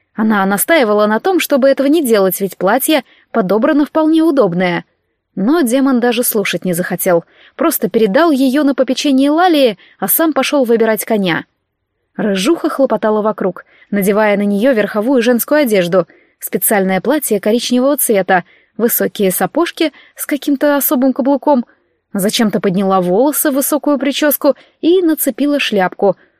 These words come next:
настолько маленькую, что её пришлось закреплять булавками. Только спустя минут двадцать служанка удовлетворённо выдохнула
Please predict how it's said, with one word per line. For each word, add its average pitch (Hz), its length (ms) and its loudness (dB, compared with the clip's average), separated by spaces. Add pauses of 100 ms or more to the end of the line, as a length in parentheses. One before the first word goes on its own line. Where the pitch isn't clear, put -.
(120)
настолько 254 520 0
маленькую, 247 600 2 (180)
что - 200 -4
её 277 200 2
пришлось 240 400 0
закреплять 220 480 -2
булавками. 190 640 0 (540)
Только 349 300 2
спустя 233 340 0
минут 202 260 0
двадцать 247 400 0
служанка 226 480 0
удовлетворённо 196 680 0
выдохнула 185 600 0